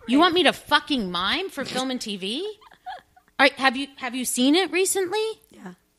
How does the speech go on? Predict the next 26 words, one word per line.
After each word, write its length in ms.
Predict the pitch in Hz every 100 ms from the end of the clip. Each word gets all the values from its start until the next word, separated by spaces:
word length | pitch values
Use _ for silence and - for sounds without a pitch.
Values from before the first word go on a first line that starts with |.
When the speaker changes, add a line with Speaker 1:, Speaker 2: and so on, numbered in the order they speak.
| _ _ -
Speaker 1:
No. 360 | 294 254 127 - _ _ _ _ _ _ _ _ _ _ _ _ _ _ 233
Um, 460 | 240 226 214 202 _ _ _ _ _ _ _ _ _ _ _ _ _ _ -
and 340 | 262 262 240 -
finding 440 | - 262 302 320
my 180 | 269 220
own 100 | 196
voice, 400 | 180 175 180 -
and 100 | 233 226
also 320 | 220 247 294
that 160 | 262 233
the 80 | 226
memory, 420 | 208 233 254 269
when 180 | 220 208
an 120 | 208
actor 260 | 233 254
says, 240 | 240 233 214
"My 140 | 208
memory's 320 | 202 202 208
not 140 | 208 190
that 140 | 196
strong," 260 | - 214 226 - -
then 180 | 226 214
you 140 | 226 269
need 240 | 247 240
to 120 | 247
work 380 | 180 185 180